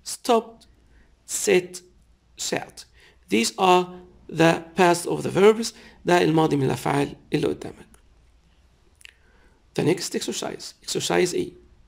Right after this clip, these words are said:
Complete with the past v-, simple of the verbs in brackets. كمل بالماضي البسيط من الأفعال اللي بين قوسين.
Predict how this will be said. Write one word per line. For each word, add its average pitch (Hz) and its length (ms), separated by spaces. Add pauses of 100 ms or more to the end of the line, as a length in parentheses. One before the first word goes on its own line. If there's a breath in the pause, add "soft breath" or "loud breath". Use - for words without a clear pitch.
(1600 soft breath)
Complete 190 440
with 160 140
the 147 100
past 196 320
v-, 196 220 (200)
simple 190 420
of - 120
the 143 80
verbs 180 300
in 165 260
brackets. - 580 (460 loud breath)
كمل 196 320
بالماضي 151 400
البسيط 190 440
من 156 60
الأفعال 147 540
اللي 143 100
بين 139 280
قوسين. - 340